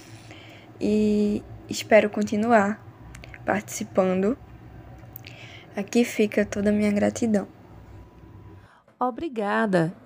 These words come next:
Speaker 2: Axia. E claro, haverá outras oportunidades em que sua participação será imprescindível. Hoje,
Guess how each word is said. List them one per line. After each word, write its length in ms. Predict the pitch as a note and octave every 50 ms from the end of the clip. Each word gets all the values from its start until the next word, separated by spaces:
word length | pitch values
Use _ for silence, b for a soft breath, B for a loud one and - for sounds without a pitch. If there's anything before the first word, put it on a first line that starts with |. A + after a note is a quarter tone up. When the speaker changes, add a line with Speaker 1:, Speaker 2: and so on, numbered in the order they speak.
| -
Speaker 2:
Axia. 600 | - F#3 F3 D#3+ - - - - - D#3+ D#3 D#3+ - - - B B B B B -
E 100 | - E4
claro, 580 | E4 - - C#4 G#3+ F3+ F3+ F#3 F#3+ F#3+ D#3+ D#3 B B B B -
haverá 440 | - G3+ G3+ F#3+ A3 G#3+ G#3 G#3 G#3+
outras 560 | G#3 A3 B3 C#4+ F4+ G#4+ G#4+ - E4 C#4+ B3
oportunidades 1080 | A#3+ G#3+ - G#3 G3 - - G#3 F#3 F3+ E3+ E3+ E3 D#3+ D#3 D#3 D#3+ E3 G#3 B3 - B B B B
em 100 | - A3+
que 160 | G#3+ - B3 A#3
sua 280 | - - D#4+ E4+ F4+
participação 1000 | F4+ - C4+ A#3+ G#3 - - - - - F3+ E3 - - - G3+ G3+ A3 A3 G#3+ G3
será 460 | - - G#3+ G3 F#3+ G3 G3 - - - - -
imprescindível. 1600 | - B3 C#4 E4 F#4+ G#4 G#4 - - - C4 B3 B3 B3+ B3 - - D4+ D#4 D#4+ B3+ E3 E3+ E3 E3 D#3+ D3+ D#3+ D#3 D#3 D3 D3+ - - - - - - - - - - - - -
Hoje, 720 | - F3+ F3 E3+ E3 E3 E3+ E3+ E3 - G#3 A#3+ D4+ F#4